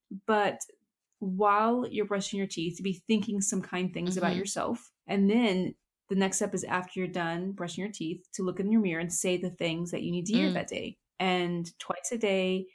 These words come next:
Speaker 1: pair it with a habit you've already got going on. And most of my clients come back and I will say, "How did it go this first week of trying this?"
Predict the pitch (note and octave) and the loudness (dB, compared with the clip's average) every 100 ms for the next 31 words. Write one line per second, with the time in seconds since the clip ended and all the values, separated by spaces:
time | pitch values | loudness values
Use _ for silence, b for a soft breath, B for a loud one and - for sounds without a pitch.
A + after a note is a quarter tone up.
0 | B - G3+ G3+ G3+ G3+ F#3 F#3+ F#3+ F#3+ | B -4 0 2 2 0 0 0 2 2
1 | F#3+ E3 F3 F#3+ G#3 G3 F3+ G3+ G3+ G3+ | 2 0 0 0 0 -2 -2 0 0 2
2 | D#3+ E3+ G3 - b b b _ _ G3 | 0 -2 -4 -8 b b b _ _ 0
3 | G3 G3 F#3+ F#3 F#3+ F#3+ F#3 - _ - | 4 4 4 4 2 2 0 -8 _ -20
4 | _ _ - F#3 G3+ A3+ A#3+ C#4 C4+ A#3 | _ _ -4 0 4 4 6 4 4 2
5 | G3+ G3+ - G#3 F#3+ E3+ F3+ - F#3 F3 | 0 0 -2 0 2 2 0 -2 0 0
6 | F3 F#3 F3+ - A3+ C4+ B3+ A3 G#3+ G3+ | -2 -4 -4 -4 -2 0 2 2 2 0
7 | G3 - F#3 G#3 G#3+ A3 - F#3+ F3 F3 | -4 -4 -4 -2 -2 -2 -2 0 0 -2
8 | F3 F#3 | -2 -2